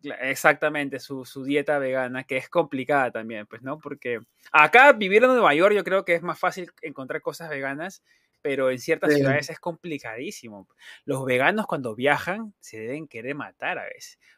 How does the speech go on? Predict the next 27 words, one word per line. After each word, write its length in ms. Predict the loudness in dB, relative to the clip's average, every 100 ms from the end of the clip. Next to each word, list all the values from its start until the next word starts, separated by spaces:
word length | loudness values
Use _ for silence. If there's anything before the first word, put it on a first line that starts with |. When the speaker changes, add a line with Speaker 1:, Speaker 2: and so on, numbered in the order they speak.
| _
Speaker 1:
porque 240 | -14 -12 -12
cuando 280 | -12 -2
van 160 | 0 4
a 60 | 4
lugares 500 | 4 4 4 2 -6
y 20 |
no 80 | -10
encuentran 640 | -6 -6 -2 -2 -2 -2
Speaker 2:
No, 120 | 0 2
y 40 |
aparte 220 | 4 2
Speaker 1:
comida 20 | 2
Speaker 2:
es 40 |
Speaker 1:
ve- 80 | 0
Speaker 2:
caro. 460 | 2 2 0 -4 _ _ _ _ -20
Speaker 1:
Claro, 240 | -8 -4 -4
Speaker 2:
Porque 140 | -2 -2
la 100 | 0
Speaker 1:
sí. 60 | 0
Speaker 2:
co-, 120 | -2 0
lo, 220 | 2 2
lo 160 | 2 2
vegano 680 | 2 4 2 2 0 -2
que, 320 | -2 -2 -2 -4
que 80 | -4
tienes 260 | -2 -2
que, 500 | -2 -2 -2 -4 -8